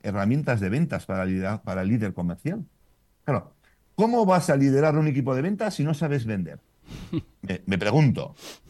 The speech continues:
Speaker 1: ¿vale? O sea, esto parece como barrio sésamo, ¿no?
Speaker 2: Sí.
Speaker 1: Cerca, lejos. Bien. Eh, eh, escribo, es-, fíjate, ¿dónde va el tema? O sea, el prologuista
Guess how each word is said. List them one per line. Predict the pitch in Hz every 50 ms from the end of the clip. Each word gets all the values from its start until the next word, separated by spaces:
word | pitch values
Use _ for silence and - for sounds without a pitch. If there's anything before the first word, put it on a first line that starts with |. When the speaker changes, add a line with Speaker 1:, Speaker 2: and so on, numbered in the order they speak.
| - - 185 160 - - - -
Speaker 1:
¿vale? | - 98 113 139 185 185
O | 123
sea, | 107 139 131 101
esto | - 117 - - 196 160 -
parece | 117 123 131 185 160
como | 143 117 107
barrio | 101 113 120 127 127
sésamo, | - 202 196 - 117 98 90 90
¿no? | 117 180 226 226 -
Speaker 2:
Sí. | - - - 120 95
Speaker 1:
Cerca, | - - 208 208 180 214 190
lejos. | 151 127 - - 165 175 156 - - 170 156
Bien. | 110 113 - 170 151 - _ - 151 - _ - - - 269 -
Eh, | 123 139 143 156 -
eh, | 123 110 - -
escribo, | 135 147 139 147 - 185 196 220 233 233 233 - - -
es-, | 123 123 -
fíjate, | - - - 180 - 196 180 226 220
¿dónde | 170 127 131 160
va | 185 196
el | 170 135
tema? | 190 202 170 113 85 69 - _ _ _ _ _
O | -
sea, | 135 117 - -
el | 123 120 101
prologuista | 123 123 120 131 170 214 220 - - 170 131 101 82 - -